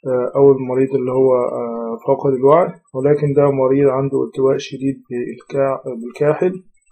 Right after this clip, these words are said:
وما يقدرش يتحرك ناحية الحمام. في هنا عندنا بقى، آه، رقم خ-، آه، خمسمية تمانية وسبعين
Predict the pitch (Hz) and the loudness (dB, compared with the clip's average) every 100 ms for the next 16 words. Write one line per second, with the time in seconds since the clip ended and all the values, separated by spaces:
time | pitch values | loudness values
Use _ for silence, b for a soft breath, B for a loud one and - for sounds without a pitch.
0 | _ 143 147 147 143 143 139 - 135 - | _ 0 2 4 4 4 2 -2 -6 -2
1 | 143 135 135 143 - 139 139 - - - | 0 0 -2 -6 -4 -4 -4 -6 -12 -10
2 | 240 220 208 _ _ _ _ _ _ _ | -12 -14 -16 _ _ _ _ _ _ _
3 | _ - 170 190 180 170 175 170 170 165 | _ 0 4 8 8 8 8 8 10 10
4 | 165 151 139 147 160 160 156 151 - 143 | 8 6 6 4 4 0 -2 -8 -4 -2
5 | 131 127 135 135 143 151 156 147 147 151 | 0 -2 -4 -6 2 4 6 4 4 4
6 | 143 143 135 143 185 | 2 0 0 2 0